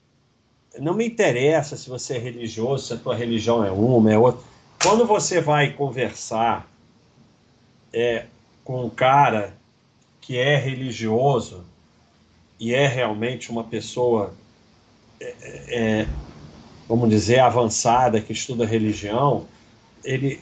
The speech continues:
aí ele é católico, você fala uma coisa do Talmud, ele não fica, ele, não, ele acha,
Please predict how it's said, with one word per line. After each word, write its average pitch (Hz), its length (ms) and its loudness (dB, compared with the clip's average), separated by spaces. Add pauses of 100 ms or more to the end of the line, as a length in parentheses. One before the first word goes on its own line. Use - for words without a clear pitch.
(140)
aí 143 280 6
ele 139 260 2
é 131 320 2
católico, 123 840 2
você 120 240 -12
fala 123 280 -6
uma 117 160 -6
coisa 117 320 -6
do 113 100 -8
Talmud, 113 560 0
ele 143 140 0
não 170 180 2
fica, 147 460 2
ele, 123 300 0
não, 151 360 2
ele 117 160 2
acha, 147 480 0